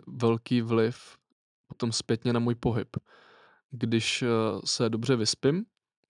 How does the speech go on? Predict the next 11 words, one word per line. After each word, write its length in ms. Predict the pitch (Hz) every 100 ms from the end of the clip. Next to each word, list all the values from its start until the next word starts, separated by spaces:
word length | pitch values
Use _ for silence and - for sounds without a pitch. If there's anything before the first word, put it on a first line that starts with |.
| _
tak, 180 | - 113 _ -
eh, 340 | 113 110 110 - _ _ _
budu 240 | 127 120 117
mít 340 | 117 117 117 - _
to, 440 | 117 107 107 110 - _ _ _ _ _ _ _ _ _ _ -
eh, 240 | - 71 - - _ _
pohybové 400 | - 120 117 123
řízení 380 | 117 120 123 123
o 100 | 117
hodně 220 | 117 123
kvalitnější, 840 | 127 127 113 117 113 104 - 117